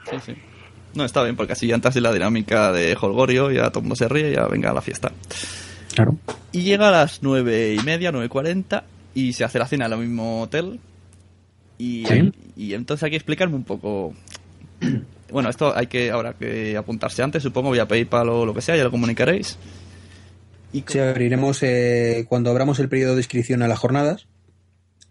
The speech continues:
Speaker 2: eh, eh, podréis, eh, comprar la entrada al precio que esté en ese momento y aparte, pues, habrá otra opción de comprar el ticket para la cena.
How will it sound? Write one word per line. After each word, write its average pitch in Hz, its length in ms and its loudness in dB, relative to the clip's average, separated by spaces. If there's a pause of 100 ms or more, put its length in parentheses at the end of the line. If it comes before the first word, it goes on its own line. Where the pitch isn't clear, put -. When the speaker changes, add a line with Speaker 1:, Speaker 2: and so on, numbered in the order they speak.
Speaker 2:
eh, 117 400 0
eh, 107 960 0
podréis, 113 520 0
eh, 107 800 0
comprar 117 380 0
la 107 80 0
entrada 143 460 0 (340)
al - 120 -20
precio 107 260 -8
que 104 160 -2
esté - 240 -4
en 107 80 4
ese 101 120 -2
momento 147 480 2 (380)
y 127 120 2
aparte, 113 360 2
pues, 135 200 0
habrá 107 180 2
otra 110 140 0
opción 117 260 2
de 131 80 4
comprar 110 360 2
el 107 460 2
ticket 113 240 0
para 101 160 -2
la 92 80 -2
cena. - 240 -8